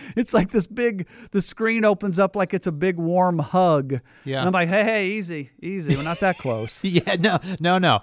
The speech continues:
Speaker 2: We're, we're not that back to that point yet. No, and that's, it's funny you mentioned that because that's what happened. And I, I hate that I have to shame myself on, on the show like this, but I missed your birthday the other day because
Speaker 1: Yeah,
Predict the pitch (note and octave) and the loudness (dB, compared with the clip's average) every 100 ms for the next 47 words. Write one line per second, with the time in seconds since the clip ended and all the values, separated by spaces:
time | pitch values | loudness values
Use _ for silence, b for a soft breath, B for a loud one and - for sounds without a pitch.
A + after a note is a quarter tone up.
0 | B E3+ E3+ E3 F3 E3 E3 D#3 D3+ D3 | B 2 4 6 4 4 2 0 2 2
1 | B2 A#2+ - G#2+ G2+ F#2 - B B B | 0 -2 -4 -4 -4 -6 -10 B B B
2 | F#3+ E3 D#3 F3 - - B B B D3+ | 4 4 2 0 -4 -16 B B B -4
3 | C#3+ F3+ F#3 C#3 F#3 - E3 B2 B2 C3 | -2 0 0 0 -2 -4 -6 -4 -4 -2
4 | A2+ A2+ C#3+ - D#3 B2+ B2+ - A#2+ A#2 | -2 -2 -6 -4 -4 -4 -4 0 -2 -2
5 | A#2 b b - B2 A#2 A#2 A#2 A#2 A#2 | -8 b b -8 -4 -4 -4 -4 -4 -4
6 | A2 A#2+ B2 A2+ A2+ - A#2 G#2+ C3 C3 | -4 -4 -4 -4 -6 -6 -6 -4 -4 -2
7 | A#2+ - A#2+ G#2 A#2 G#2+ G#2+ G#2+ G2+ - | -4 -2 -4 -2 -4 -4 -6 -6 -8 -4
8 | E3+ F3 G#2 - G2+ G2 - b b b | -4 -4 -6 -8 -8 -10 -14 b b b
9 | B2+ A#2+ A2 G#2+ B2+ C3 A#2+ - G#2+ C3+ | -2 0 0 -2 -2 -2 -4 -6 -4 -4
10 | F#3+ D3+ B2 A2 G#2 G#2 G#2+ G#2 A2 B2 | -4 -4 -4 -4 -6 -6 -8 -8 -8 -10
11 | - A#2+ A2+ C#3 F3 D3+ | -6 -2 0 2 2 0